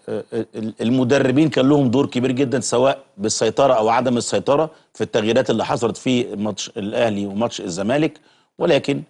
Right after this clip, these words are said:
أرجع أقول لك إن، آه، آه، يعني الأمور كانت صعبة جدًا على الفرقتين سواء الأهلي أو الزمالك. آه، يمكن شفنا الترجي كان أكتر من ند النادي الأهلي سواء في الماتش اللي هناك أو الماتش اللي هنا، نفس الكلام بنهضة بركان كانت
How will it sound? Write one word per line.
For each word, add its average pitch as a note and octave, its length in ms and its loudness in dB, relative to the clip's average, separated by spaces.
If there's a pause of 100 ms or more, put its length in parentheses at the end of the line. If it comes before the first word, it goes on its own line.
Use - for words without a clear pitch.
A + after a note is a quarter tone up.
(240)
أرجع B2 260 2
أقول C3 200 2
لك B2+ 160 -2
إن، C3+ 240 -4 (380)
آه، G#2+ 600 -4
آه، - 20 -8
يعني G2+ 540 -4
الأمور A2 520 -2
كانت B2 280 -2
صعبة C3+ 340 0
جدًا A2+ 340 -2
على G#2 100 0
الفرقتين A2+ 640 -4
سواء G#2 200 -4
الأهلي A2+ 260 0
أو G#2+ 60 -2
الزمالك. G2+ 460 -4 (680)
آه، G#2 380 -4
يمكن G#2+ 340 -2
شفنا A#2+ 320 -4
الترجي G#2+ 420 0
كان G2+ 380 -2
أكتر A2+ 300 -4
من G#2 200 0
ند G#2+ 240 -2
النادي G2+ 260 -2
الأهلي G#2+ 300 -2
سواء A#2 200 -2
في - 100 -8
الماتش G#2+ 280 -6
اللي G2 120 -4
هناك G#2+ 180 -4
أو G2+ 60 -8
الماتش G2 220 -6
اللي F#2+ 140 -4
هنا، B2+ 140 -4 (360)
نفس A2 220 -4
الكلام A2+ 300 -2
بنهضة G#2 300 -2
بركان G2+ 380 -2
كانت F#2 260 -6